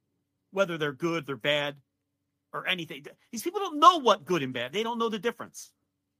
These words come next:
And that is a credit to how W W E has built their business and,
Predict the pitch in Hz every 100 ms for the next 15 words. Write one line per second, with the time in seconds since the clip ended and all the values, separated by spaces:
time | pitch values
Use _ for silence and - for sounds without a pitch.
0 | _ 190 185 196 220 226 208 175 - -
1 | 254 247 - 185 175 196 156 180 185 175
2 | 165 156 147 147 143 135 _ _ _ -
3 | 170 147 - 180 175 180 156 139 147 127
4 | 139 135 143 135 131 127